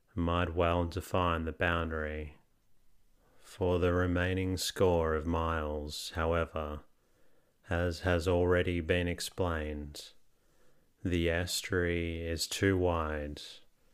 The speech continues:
its depth too great, and too uniform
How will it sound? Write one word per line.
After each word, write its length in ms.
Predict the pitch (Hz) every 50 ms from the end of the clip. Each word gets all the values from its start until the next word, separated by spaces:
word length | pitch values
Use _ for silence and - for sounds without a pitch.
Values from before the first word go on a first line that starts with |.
| - - - - - - _ _ _ - -
its 220 | - 87 80 - -
depth 580 | - - 95 87 90 92 - - - - - -
too 260 | - - - 95 92
great, 800 | 85 87 98 92 87 82 80 78 76 76 - - - - - - - - - - - _ _ _ _ _ - - - -
and 340 | - 95 92 98 98 95 85
too 300 | - - - - - 104
uniform 1000 | 95 90 101 107 101 95 90 - - - 98 85 80 80 78 78 76 76 78